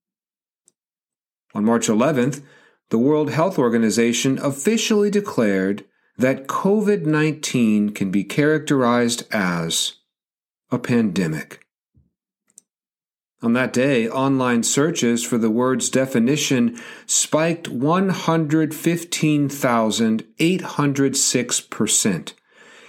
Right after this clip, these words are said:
compared to the same day a year ago.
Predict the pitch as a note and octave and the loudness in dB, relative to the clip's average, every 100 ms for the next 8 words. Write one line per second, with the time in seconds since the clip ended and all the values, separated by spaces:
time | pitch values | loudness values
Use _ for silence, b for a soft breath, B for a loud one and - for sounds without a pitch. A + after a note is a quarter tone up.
0 | B - A#2+ C#3 C3+ C3+ A#2 A2+ - G3+ | B -2 2 2 2 0 0 2 2 2
1 | A3 F3 G#2 F#2+ F#2+ - - C3 C3+ G3+ | 2 2 0 0 -2 -8 -6 -2 2 2
2 | B2+ D#2+ D2+ A#1 | 0 -2 -6 -10